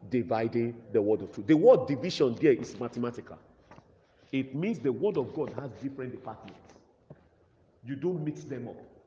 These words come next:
There is the word for healing. There is the word for deliverance.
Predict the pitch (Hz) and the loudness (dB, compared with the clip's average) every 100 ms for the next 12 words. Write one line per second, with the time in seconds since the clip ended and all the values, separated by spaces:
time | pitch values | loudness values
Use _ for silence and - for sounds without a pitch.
0 | _ _ _ _ _ _ _ - 160 151 | _ _ _ _ _ _ _ -2 0 2
1 | 127 151 131 156 202 - 127 110 135 107 | 0 0 2 2 2 0 -6 -4 -4 -6
2 | - - - - _ _ _ _ - 156 | -12 -20 -20 -20 _ _ _ _ -4 2
3 | 139 135 143 127 117 190 147 - 120 117 | 2 2 2 2 4 4 4 0 -2 0
4 | 127 131 110 92 - | 0 0 -4 -10 -16